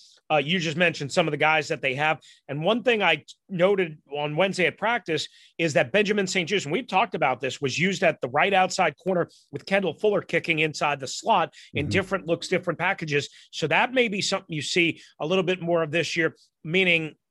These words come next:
Speaker 1: you know, and that's if Benjamin Saint Juste continues to develop, uh, the way he is. So
Speaker 2: Right.
Speaker 1: I think they really feel good about their top four corners, and it's hard to see them spending any money and draft capital or trade capital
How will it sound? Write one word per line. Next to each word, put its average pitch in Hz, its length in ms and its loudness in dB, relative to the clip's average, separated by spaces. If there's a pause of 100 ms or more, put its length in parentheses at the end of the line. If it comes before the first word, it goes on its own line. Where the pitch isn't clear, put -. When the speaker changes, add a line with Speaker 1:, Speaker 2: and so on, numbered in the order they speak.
Speaker 1:
you 170 180 -2
know, 170 120 2
and 165 140 0
that's 196 260 0
if 190 100 -4
Benjamin 165 360 -2
Saint 143 240 -6
Juste 160 220 -2
continues 147 500 -2
to 135 80 -12
develop, 139 480 2 (300)
uh, 139 180 2
the 135 120 -4
way 156 220 4
he 139 240 -6
is. 123 440 -2
So 156 220 2 (340)
Speaker 2:
Right. 170 140 2
Speaker 1:
I 226 40 2
think 247 240 -2
they 170 220 2
really 170 460 2
feel 160 220 0
good 151 180 2
about 127 240 -2
their 127 140 -4
top 139 320 -4
four 131 200 -4
corners, 135 500 -6 (260)
and 135 100 -4
it's 131 80 -4
hard 160 220 4
to 139 80 -4
see - 180 -4
them 117 180 -4
spending 127 420 -4 (300)
any 185 180 2
money 143 500 0 (220)
and 143 200 -2
draft 151 340 2
capital 131 580 -2
or 117 100 -4
trade 156 320 0
capital 117 480 -4